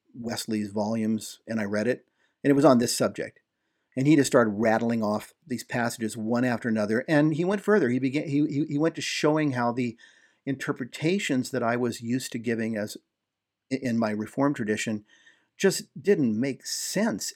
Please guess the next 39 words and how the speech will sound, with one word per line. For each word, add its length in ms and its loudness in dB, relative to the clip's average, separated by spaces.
in 140 -4
so 180 -4
many 160 -2
cases. 320 -6
But, 160 -2
but 80 4
anyway, 340 2
let's 220 2
hear 140 4
the 80 2
passages. 440 0
These 220 4
are 80 4
some 200 4
of 60 6
the 60 4
passages 520 0
that 100 0
I 80 2
began 340 -2
to 80 -6
run 300 -2
into 320 -2
in 80 -4
Scripture 560 -8
and 200 0
want 260 2
to 100 -6
hear. 480 -2
Hebrews 420 4
three, 280 2
verses 380 -2
twelve 320 -4
through 120 -6
fourteen. 640 -4
"See 340 2
to 180 4
it, 120 4
brothers, 560 -2